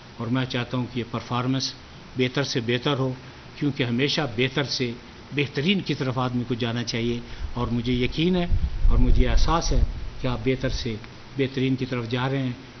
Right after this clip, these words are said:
और एक वक्त आएगा कि आज के नाकदीन भी ये तस्लीम करेंगे कि नहीं, नैब ने काम तो अच्छा किया है। तो मैं अब आपका ज़्यादा वक्त नहीं लेता, एक तो इसलिए कि कोरोना भी है और दूसरा ये है कि आप काफ़ी देर से यहाँ बैठे हुए हैं,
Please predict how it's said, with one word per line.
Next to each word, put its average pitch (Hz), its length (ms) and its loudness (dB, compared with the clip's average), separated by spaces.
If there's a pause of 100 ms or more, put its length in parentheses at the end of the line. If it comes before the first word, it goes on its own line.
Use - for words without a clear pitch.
(120)
और 131 180 0
एक 143 200 0
वक्त 160 260 0
आएगा 160 320 2 (540)
कि 151 60 0
आज 143 200 0
के 139 100 0
नाकदीन 131 540 0
भी 131 60 2
ये 131 60 0
तस्लीम 151 400 0
करेंगे 127 460 -2 (420)
कि 135 80 2
नहीं, 139 320 2 (500)
नैब 147 240 -2
ने 135 80 2
काम 139 240 -2
तो - 140 -4
अच्छा 117 220 -4
किया 110 260 -6
है। - 200 -16 (380)
तो 120 100 -4
मैं 131 260 0
अब 131 120 -2
आपका 131 260 -4
ज़्यादा 131 260 0
वक्त 139 280 -4
नहीं 156 100 6
लेता, 139 300 4 (340)
एक 123 160 0
तो 131 80 0
इसलिए 131 340 0
कि 120 420 -2 (480)
कोरोना 139 500 0
भी 160 160 0
है 139 280 -2 (300)
और 117 60 -8
दूसरा 117 340 -6
ये 123 140 0
है 123 60 -2
कि 123 120 -4
आप 123 200 -6
काफ़ी 120 220 -4
देर 127 180 -2
से 135 140 -4
यहाँ 131 220 -2
बैठे 123 260 -4
हुए 123 160 -2
हैं, 110 100 -8